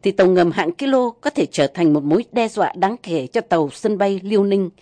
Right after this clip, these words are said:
chiếc hàng không mẫu hạm đầu tiên của Trung Quốc, nếu như tranh chấp bùng nổ giữa Việt Nam và Trung Quốc trong cuộc tranh giành chủ quyền của quần đảo Trường Sa, nơi đang có tranh chấp không những giữa Trung Quốc với Việt Nam mà còn với Malaysia, Philippines, Brunei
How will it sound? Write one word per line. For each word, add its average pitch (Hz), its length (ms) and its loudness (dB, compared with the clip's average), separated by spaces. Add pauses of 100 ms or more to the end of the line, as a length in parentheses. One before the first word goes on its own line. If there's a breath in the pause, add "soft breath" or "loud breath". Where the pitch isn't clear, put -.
(340 loud breath)
chiếc - 140 -4
hàng 208 200 0
không 247 260 -2
mẫu 185 120 0
hạm 226 240 -6
đầu 165 200 0
tiên 214 300 -4
của 160 100 -4
Trung 214 240 -6
Quốc, 254 240 -8 (420 soft breath)
nếu 233 320 2 (140)
như 240 120 0
tranh 247 200 -2
chấp - 200 -4
bùng 151 240 2
nổ 143 280 2
giữa - 260 2
Việt 220 180 -2
Nam 202 220 0
và 180 100 -4
Trung 214 260 -4
Quốc 254 240 -6 (400 soft breath)
trong 262 140 -2
cuộc - 200 -8
tranh 226 180 -4
giành 170 240 0
chủ 156 220 0
quyền 165 340 2
của 151 140 -6
quần 151 220 0
đảo 139 240 -2
Trường 151 240 0
Sa, 190 300 0 (480 soft breath)
nơi 220 340 0
đang 220 180 2
có - 80 -4
tranh 240 220 0
chấp 262 200 -6 (120)
không 247 180 2
những 214 220 0 (100)
giữa 180 340 0
Trung 233 180 -4
Quốc 262 240 -8
với 196 160 -4
Việt - 220 -6
Nam 196 240 -2 (360 soft breath)
mà 160 120 -4
còn 156 260 0
với 180 120 -2
Malaysia, 220 520 -4 (380)
Philippines, 208 580 -4 (220)
Brunei 190 520 -2